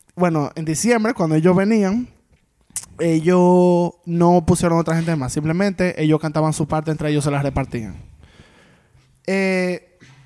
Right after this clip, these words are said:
pero por la muerte de Aneudi, incluso ellos, después del noventa y tres, ellos pararon por muchos años el,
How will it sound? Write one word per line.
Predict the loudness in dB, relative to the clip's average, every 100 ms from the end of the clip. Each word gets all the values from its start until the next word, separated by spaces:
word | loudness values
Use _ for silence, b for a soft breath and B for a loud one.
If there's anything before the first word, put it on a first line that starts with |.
| b b b _ _ _
pero | 0 2 4 2 2 -4 _ _
por | 0
la | 2
muerte | 2 0 0 0
de | 2 2 2 2 2 -2 -6 -6
Aneudi, | -2 2 4 4 2
incluso | 0 2 2 4 0 0
ellos, | 0 2 2 0 -2 _ b b b b _
después | -2 0 2 2
del | 2
noventa | 2 0 -2
y |
tres, | -2 -2 -2 -4
ellos | 0 2 2 0 -10 -8
pararon | -4 -2 -2 0 0 -2 -2
por | -2 -2
muchos | -4 0 0 0 -2
años | -4 -6 -4 -4 -6
el, | -2 0 2 2 -2 -2 -6 -10 -18